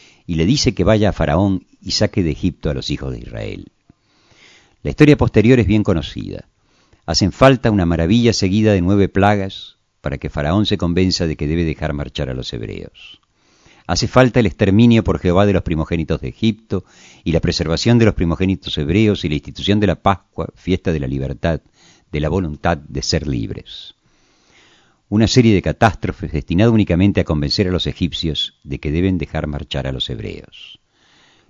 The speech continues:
Los hijos de Israel no se alzan en armas, no hacen una guerra por el poder,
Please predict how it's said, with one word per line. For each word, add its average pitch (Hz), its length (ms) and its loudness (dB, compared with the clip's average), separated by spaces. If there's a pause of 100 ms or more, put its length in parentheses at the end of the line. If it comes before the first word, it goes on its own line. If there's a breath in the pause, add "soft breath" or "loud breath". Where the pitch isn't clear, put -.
Los - 160 -4
hijos 120 140 0
de 117 60 2
Israel 101 320 2
no 101 80 2
se - 160 0
alzan 90 300 -2
en 67 120 -6
armas, 57 540 -14 (460 soft breath)
no 117 180 6
hacen 113 220 2
una 98 160 2
guerra 87 260 0
por 71 140 -4
el 71 100 -6
poder, 58 440 -8